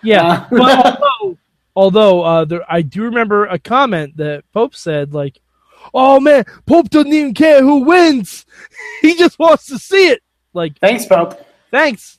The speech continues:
Speaker 1: Thanks, thanks a lot. I mean, it summed up my feelings, but, you know.
Speaker 2: Mm-hmm.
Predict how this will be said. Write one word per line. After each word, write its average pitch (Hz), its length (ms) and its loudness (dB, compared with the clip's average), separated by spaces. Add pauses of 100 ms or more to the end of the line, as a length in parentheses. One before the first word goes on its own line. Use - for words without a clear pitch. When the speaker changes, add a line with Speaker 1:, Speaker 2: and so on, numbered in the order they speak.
Speaker 1:
Thanks, 254 280 -10 (140)
thanks 262 260 -8
a 330 40 -12
lot. 285 360 -2 (160)
I 180 100 -4
mean, 190 340 -12
it 196 200 -18
summed 220 240 -6
up 196 100 -4
my 208 200 -2
feelings, 156 460 -14
but, 165 200 -8
you 247 160 -12
know. 175 180 -10 (560)
Speaker 2:
Mm-hmm. 139 220 -18